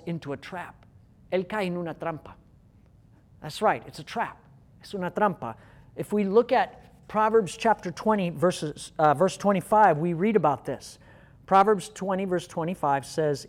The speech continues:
"It is a trap for a man to dedicate something rashly and only later to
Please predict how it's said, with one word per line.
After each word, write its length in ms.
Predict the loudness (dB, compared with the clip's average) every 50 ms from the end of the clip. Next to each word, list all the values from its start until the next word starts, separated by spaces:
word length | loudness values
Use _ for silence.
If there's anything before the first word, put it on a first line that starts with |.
| -8 -4
"It 240 | -2 0 -2 -2 -4 -6
is 260 | -6 -4 -4 -6 -8 -12
a 200 | -8 -8 -8 -8
trap 680 | -8 -12 -18 -10 -4 0 4 4 4 4 4 0 -4 -14 -20 -20 -20 -20 -20 -20 -20 _
for 240 | -8 -2 -2 0 0 0
a 60 | -2
man 600 | -2 0 0 0 2 2 2 0 0 -2 -4 -6 -12 -18 -8
to 100 | -6 -4
dedicate 680 | -4 -2 2 4 6 6 4 2 0 -2 -2 -2 -2 -4
something 520 | -4 0 0 0 0 -2 -4 -4 -4 -4
rashly 840 | -4 -2 0 2 2 2 2 0 -4 -8 -8 -6 -6 -4 -6 -6 -8 -12 -20 -20 -20 -20 -20 -16 -8 -6
and 180 | -4 -4 -4 -6 -8 _
only 400 | -4 -4 -2 -2 -4 -4 -4 -4
later 560 | -4 -4 -4 -2 -2 -2 -2 -4 -6 -8 -12 -16 -20 -20 -20 -20 -20 -20 -20 -20 -20 -20 -20 -20 -20 _ -18 -6
to 220 | -2 -2 -2 -2